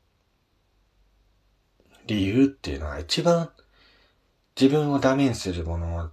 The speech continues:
だと思うんですよ。なのでね、まあ、負けそうになるかもしれない。ね。何やってもうまくいかない。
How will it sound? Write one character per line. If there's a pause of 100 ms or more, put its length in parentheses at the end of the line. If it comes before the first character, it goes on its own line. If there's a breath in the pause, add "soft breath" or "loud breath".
だ
と
思
う
ん
で
す
よ。 (1600 loud breath)
な
の
で
ね、
ま
あ、
負
け
そ
う
に
な
る
か
も
し
れ
な
い。 (480)
ね。 (2500 loud breath)
何
や
っ
て
も
う
ま
く
い
か
な
い。